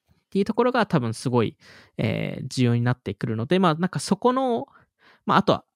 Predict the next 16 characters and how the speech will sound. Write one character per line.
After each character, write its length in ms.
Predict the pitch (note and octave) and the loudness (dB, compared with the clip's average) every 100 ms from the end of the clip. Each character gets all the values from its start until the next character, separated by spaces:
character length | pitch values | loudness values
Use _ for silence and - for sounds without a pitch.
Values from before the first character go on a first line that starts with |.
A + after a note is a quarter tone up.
| - | -4
そ 100 | D3+ | 0
の 200 | G#2 - | 0 0
新 300 | D3+ B3 C4+ | 4 4 4
し 140 | - C4 D3 F#2+ | 2 2 2 0
い 60 | - _ _ _ _ _ _ | -8 _ _ _ _ _ _
コ 140 | - | 2
ン 60 | C3+ | 2
テ 160 | C#3 B2+ | 2 0
ン 60 | |
ツ 140 | - B2+ | 0 0
を 140 | A#2 - | 0 -2
作 300 | - - F#3+ | -12 0 4
れ 120 | A3+ | 4
る 240 | A#2+ - - _ - | 4 -2 -8 _ -6
母 200 | A#2+ A#2+ | -4 -2
体 340 | A2+ A2+ D3+ | 0 0 -2